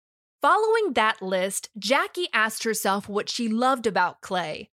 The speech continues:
She wrote that he can be funny, that he's ambitious, and that he takes on new challenges. Lastly, she asked herself if she respected Clay. She wrote that she didn't respect the numerous bad decisions that he'd made,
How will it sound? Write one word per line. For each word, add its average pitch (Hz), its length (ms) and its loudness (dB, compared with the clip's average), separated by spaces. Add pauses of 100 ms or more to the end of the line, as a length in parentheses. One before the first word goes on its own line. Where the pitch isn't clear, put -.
(120)
She 294 220 2
wrote 226 240 2
that 247 100 2
he 247 220 -4
can 359 420 -2
be 220 160 0
funny, 185 580 -4
that 233 180 0
he's 247 280 -2
ambitious, 349 800 0 (240)
and 240 140 2
that 269 100 4
he 269 100 0
takes - 380 -4
on 254 220 2
new 208 180 2
challenges. 180 1000 -4 (460)
Lastly, 208 600 0
she 247 260 -4
asked 196 300 0
herself 190 360 -2
if 196 120 -4
she 220 180 -4
respected 220 800 -6
Clay. 175 480 -4 (340)
She - 240 2
wrote 233 240 4
that 254 140 2
she 247 180 0
didn't 294 240 -2
respect 233 400 0
the 233 160 -2
numerous 302 640 0
bad 208 300 2
decisions 196 560 -4
that 185 160 -4
he'd 196 300 -8
made, 190 300 -4